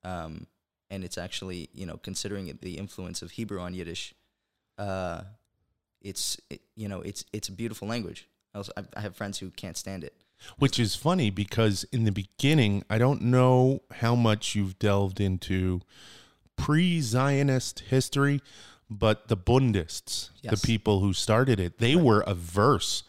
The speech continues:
Speaker 2: to Yiddish. They thought it was a peasant language.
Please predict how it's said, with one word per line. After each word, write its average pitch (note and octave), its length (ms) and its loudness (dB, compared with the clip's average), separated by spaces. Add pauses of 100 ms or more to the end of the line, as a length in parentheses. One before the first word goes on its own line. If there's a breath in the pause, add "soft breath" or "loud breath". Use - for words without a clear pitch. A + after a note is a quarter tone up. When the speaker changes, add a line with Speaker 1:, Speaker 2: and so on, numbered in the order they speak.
(300 soft breath)
Speaker 2:
to G#2+ 100 0
Yiddish. F2+ 440 -2
They F2+ 140 -4
thought G2+ 520 0
it G2+ 200 -6
was F#2+ 840 0
a F#2 300 -2
peasant G2+ 540 -2
language. E2+ 640 -10